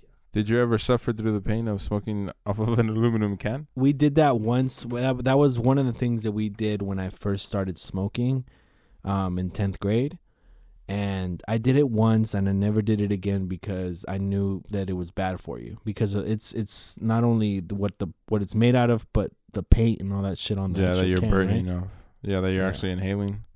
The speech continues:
Speaker 1: Dude, we're so fucking dumb.
Speaker 2: Yeah, dude, drug deal. Fuck, man, I really wanna think about that 'cause I, I, I, I wanna remember. I like this, by the way. I just going back down fucking memory
Speaker 1: Memory
Speaker 2: lane.
Speaker 1: lane.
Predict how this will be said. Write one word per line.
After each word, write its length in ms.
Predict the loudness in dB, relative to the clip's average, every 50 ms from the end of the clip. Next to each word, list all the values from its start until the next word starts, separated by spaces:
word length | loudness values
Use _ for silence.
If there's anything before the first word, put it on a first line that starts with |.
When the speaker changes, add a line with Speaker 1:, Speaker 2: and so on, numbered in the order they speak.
| _ _ _ _ -20 -20 _ _ _ _ _ -10
Speaker 1:
Dude, 160 | -6 -4 -4
we're 80 | -4 -4
so 200 | -4 -4 -6 -6
fucking 440 | -6 -8 -10 -10 -10 -10 -14 -14 -12 -12
dumb. 320 | -10 -8 -8 -8 -10 -10 -6 0
Speaker 2:
Yeah, 240 | 2 2 2 2
dude, 240 | 2 0 0 0 0
drug 240 | 0 0 0 0 0
deal. 400 | 0 2 4 4 4 4 2 2
Fuck, 300 | 0 -2 -4 -6 -4 0
man, 100 | 0 2
I 60 | 2 2
really 240 | 2 2 2 2
wanna 180 | 2 2 0 0
think 220 | 0 0 -2 -2
about 260 | 0 -2 -2 -4 -6 -6
that 160 | -10 -12 -12
'cause 160 | -12 -10 -8
I, 100 | -6 -6
I, 260 | -6 -6 -4 -4 -4 -6 -8 -14 -14 -8 -6
I, 140 | -6 -4 -6 -8 -8 -6
I 60 | -2
wanna 240 | 2 2 4 4 4
remember. 580 | 2 0 -2 -4 -4 -4 -4 -6 -6 -10 -12 -18 -18 -18 -16 -16 -16 -16 -16 -18 -18 -20 -20 -20 -20 -20 -12 -6
I 80 | -2 2
like 200 | 2 2 2 2
this, 140 | 0 -2 0
by 140 | 0 -2 -2
the 80 | 0 -2
way. 180 | -2 -4 -6 -8 -12 -20 _ _ -10
I 80 | -8 -8
just 240 | -6 -6 -6 -6 -4
going 260 | -2 -2 -2 0 -2
back 240 | -2 -4 -4 -4 -6
down 420 | -6 -4 -4 -4 -6 -8 -12 -14 -16 -16
fucking 260 | -16 -14 -10 -8 -6
memory 180 | -4 -2 0 0 2
Speaker 1:
Memory 160 | 2 0 0
Speaker 2:
lane. 340 | 0 0 0 -2 -2 -4 -6 -10 -12 -10
Speaker 1:
lane. 300 | -8 -6 -6 -6 -8 -10